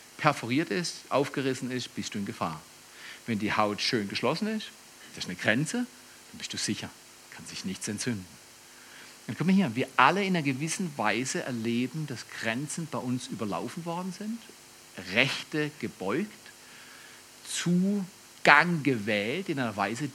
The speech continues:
die, die nicht von Respekt und Ehre geprägt waren. Zum Beispiel sagt eine Frau, äh, „Mein Vater hat mich immer angeschrien.“ Das war normal. Wenn's Gesch-, wenn's Geschrei, äh,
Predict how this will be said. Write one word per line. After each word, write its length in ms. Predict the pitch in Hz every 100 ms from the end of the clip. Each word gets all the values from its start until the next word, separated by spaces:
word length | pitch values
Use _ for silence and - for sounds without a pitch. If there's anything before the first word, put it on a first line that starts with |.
| -
die, 320 | 123 113 113 -
die 240 | 110 117
nicht 220 | 113 139
von 160 | - 127
Respekt 600 | 110 - - 104 101 -
und 160 | 113 104
Ehre 280 | 101 98
geprägt 400 | 110 135 151 160
waren. 100 | 156 90 - - - - - - - - -
Zum 140 | -
Beispiel 200 | 92 92
sagt 280 | - 107 - - - -
eine 120 | 113
Frau, 420 | - 104 101 147 - - - -
äh, 200 | 120 113
„Mein 240 | 101 120 127
Vater 300 | 143 143 160
hat 60 |
mich 140 | 170 170
immer 160 | 190
angeschrien.“ 580 | 202 226 214 - 170 87 - -
Das 180 | - 143
war 120 | 180
normal. 640 | 202 185 202 233 233 135 - - -
Wenn's 420 | - 147 185 190 -
Gesch-, 320 | 165 - -
wenn's 300 | 147 151 139
Geschrei, 680 | 151 139 - 151 170 220 247
äh, 320 | 226 - 151